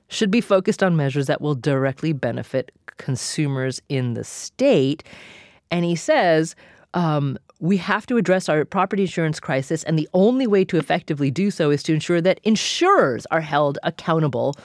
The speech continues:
to their obligations to their customers, uh, because they wrongly deny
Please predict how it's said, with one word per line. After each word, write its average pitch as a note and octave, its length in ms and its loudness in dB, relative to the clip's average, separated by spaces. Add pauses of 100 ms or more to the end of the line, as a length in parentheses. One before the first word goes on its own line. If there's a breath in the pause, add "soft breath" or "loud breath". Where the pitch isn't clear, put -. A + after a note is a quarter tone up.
(200 loud breath)
to G3+ 100 -4
their F#3+ 240 2
obligations C3+ 840 -2 (180 loud breath)
to - 100 -4
their D3+ 140 2
customers, - 1000 -6 (280 loud breath)
uh, D3 160 -4
because D3+ 300 -4
they A3 220 4
wrongly D#3+ 440 2
deny B2 340 -2